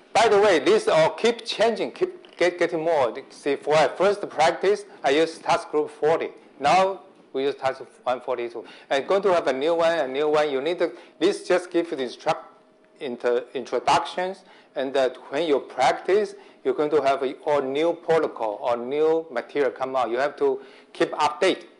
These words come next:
for that, okay? Not just this is original. Like, first when I do the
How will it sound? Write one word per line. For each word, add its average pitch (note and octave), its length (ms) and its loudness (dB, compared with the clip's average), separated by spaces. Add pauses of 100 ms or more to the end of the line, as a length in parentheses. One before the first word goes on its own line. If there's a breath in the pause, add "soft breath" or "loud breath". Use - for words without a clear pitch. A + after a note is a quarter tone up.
(120)
for A#2+ 140 -6
that, A#2 320 0
okay? B2 300 -2
Not C3 240 -2
just C3 260 -6
this C#3 200 -4
is A#2+ 180 -10
original. A2+ 320 -6
Like, D3+ 160 0 (360 loud breath)
first E3+ 280 2
when C#3+ 220 2
I - 40 -10 (220)
do D3 160 2
the C#3 320 0